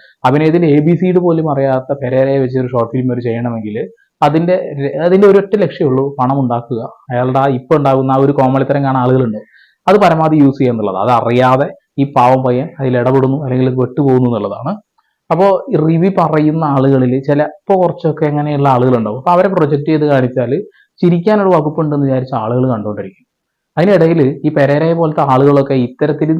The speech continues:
ചെയ്യുന്ന ആളുകളാണ് എന്നുള്ളൊരു ബോധം ഈ ഒരു വാർത്തയോട് കൂടിയിട്ട് നമ്മൾ മനസ്സിലാക്കണം എന്നുള്ളതാണ്. <clears throat> റിയ ഷെറി എന്ന പെൺകുട്ടി ചെറിയ ഷോർട്ട് ഫിലിം, ചെറിയ ചെറിയ റീലൊക്കെ ചെയ്തിരുന്നു. സിനിമ ചെയ്യണമെന്നൊരു ആഗ്രഹമൊക്കെ ഉണ്ടാവും. അപ്പൊ എങ്ങനെയെങ്കിലുമൊക്കെ ഒന്ന് രക്ഷപ്പെടാതിട്ട് ഈ ഒരു ടീമിന്റെ കൂടെ കൂടിയതാണ്. അങ്ങനെ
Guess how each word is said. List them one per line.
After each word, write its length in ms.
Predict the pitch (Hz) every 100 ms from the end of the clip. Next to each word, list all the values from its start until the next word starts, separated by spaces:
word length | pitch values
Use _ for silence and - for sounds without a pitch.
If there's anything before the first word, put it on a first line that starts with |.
| 160
ചെയ്യുന്ന 380 | 143 135 151 156
ആളുകളാണ് 500 | 143 131 135 131 127 127
എന്നുള്ളൊരു 320 | 123 127 135
ബോധം 340 | 117 120 131 175 - _ 160
ഈ 80 | 175
ഒരു 140 | 160 147
വാർത്തയോട് 520 | 131 127 143 139 139
കൂടിയിട്ട് 400 | 123 113 110 123 143
നമ്മൾ 200 | 127 127
മനസ്സിലാക്കണം 520 | 127 117 - 131 127
എന്നുള്ളതാണ്. 400 | 120 104 - - _ -
<clears throat> 340 | 80 - - _ _ _ _ 147
റിയ 160 | 151 185
ഷെറി 280 | 185 165 160
എന്ന 200 | 160 160
പെൺകുട്ടി 460 | 147 135 131 131 139 -
ചെറിയ 240 | 165 160 160
ഷോർട്ട് 260 | 160 143 143
ഫിലിം, 240 | 139 131 143 170
ചെറിയ 260 | 151 135
ചെറിയ 300 | 135 143 135 139
റീലൊക്കെ 340 | 135 135 139
ചെയ്തിരുന്നു. 400 | 151 143 139 113 - _ _ _
സിനിമ 220 | 151 143 143
ചെയ്യണമെന്നൊരു 460 | 139 127 127 117
ആഗ്രഹമൊക്കെ 420 | 113 113 127 127 120
ഉണ്ടാവും. 260 | 107 117 - - - -
അപ്പൊ 140 | 165
എങ്ങനെയെങ്കിലുമൊക്കെ 500 | 143 135 151 147 143
ഒന്ന് 100 | 139
രക്ഷപ്പെടാതിട്ട് 560 | 131 131 135 131 127 139 135
ഈ 100 | 131
ഒരു 120 | 135 127
ടീമിന്റെ 360 | 131 117 123
കൂടെ 180 | 120 117
കൂടിയതാണ്. 460 | 110 107 107 104 165 _ _ -
അങ്ങനെ 300 | 123 131